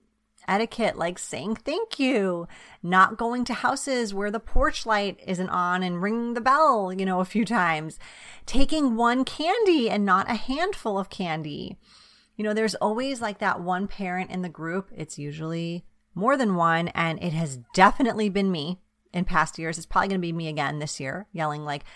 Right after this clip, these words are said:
"Say thank you" to the, my kids, like, each and every house we go to. And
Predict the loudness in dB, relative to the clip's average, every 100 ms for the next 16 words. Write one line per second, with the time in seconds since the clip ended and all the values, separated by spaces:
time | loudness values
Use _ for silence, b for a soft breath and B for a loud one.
0 | B -8 -2 0 0 0 0 0 2 4
1 | 4 4 4 0 B B -6 -6 -2 -2
2 | 2 0 2 -2 -2 -6 -4 -2 0 0
3 | 0 -2 2 2 0 -6 -4 -2 -2 -2
4 | -4 -4 -8 B B B B B B _
5 | -2 -2